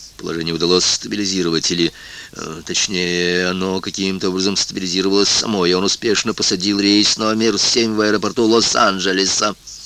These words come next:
Затем пришёл человек в зелёной куртке и: «О, Боже, я же еду на похороны Энн, я проспал!»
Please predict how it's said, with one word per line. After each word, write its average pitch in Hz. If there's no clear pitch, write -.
Затем 90
пришёл 98
человек 110
в 107
зелёной 127
куртке 120
и: 131
«О, 120
Боже, 87
я 104
же 104
еду 107
на 101
похороны 127
Энн, 143
я 117
проспал!» 156